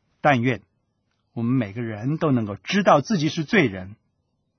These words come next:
但愿我们一知道自己是有罪的时候呢，立刻认罪。像利未记五章五节所说的，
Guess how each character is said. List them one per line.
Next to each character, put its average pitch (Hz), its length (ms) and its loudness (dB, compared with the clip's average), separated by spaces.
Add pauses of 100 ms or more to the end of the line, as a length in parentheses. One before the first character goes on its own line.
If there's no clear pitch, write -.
(1500)
但 180 220 6
愿 165 80 6
我 139 100 2
们 139 180 -2
一 233 120 6
知 262 160 4
道 220 160 6
自 190 160 0
己 117 200 -4
是 - 240 -12 (320)
有 139 200 0
罪 180 180 4
的 123 100 0
时 117 140 -4
候 117 80 -2
呢， 110 300 -6
立 185 320 4
刻 135 340 -4
认 127 300 -2
罪。 98 240 -10 (800)
像 147 240 6
利 170 80 6
未 135 160 4
记 135 200 -2
五 110 300 -6
章 151 280 4
五 101 160 -6
节 110 260 -6
所 98 180 -12
说 104 220 -12
的， 101 100 -14